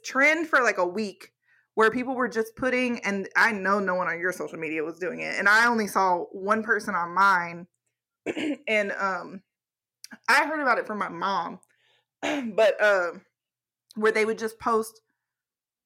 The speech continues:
Parler with their screen name in all red, <laughs> as if the symbolism wasn't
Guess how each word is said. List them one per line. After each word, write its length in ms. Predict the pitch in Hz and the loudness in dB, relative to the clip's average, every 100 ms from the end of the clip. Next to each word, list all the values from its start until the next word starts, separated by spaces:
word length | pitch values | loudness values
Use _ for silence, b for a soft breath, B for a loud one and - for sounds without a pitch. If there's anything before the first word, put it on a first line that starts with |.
| _ - | _ 2
Parler 580 | 269 285 294 302 302 _ _ - | 4 4 2 0 -4 _ _ -2
with 220 | 214 214 | 0 2
their 140 | 214 | 0
screen 420 | 202 - - 262 254 | 0 -6 -2 0 0
name 400 | 202 190 185 185 _ _ _ _ 220 | -2 -4 -10 -14 _ _ _ _ -2
in 120 | 202 | 4
all 200 | 196 185 | 4 4
red, 440 | 180 175 98 190 - _ _ _ _ _ _ | 2 0 0 -12 -20 _ _ _ _ _ _
<laughs> 840 | - - - - - _ _ - | -2 -2 -2 -8 -20 _ _ 0
as 200 | 226 208 | 2 2
if 140 | 226 | -2
the 100 | 233 | -2
symbolism 580 | 226 247 226 226 196 202 | -2 0 2 2 2 0
wasn't 420 | 185 180 185 254 | 0 0 -4 -10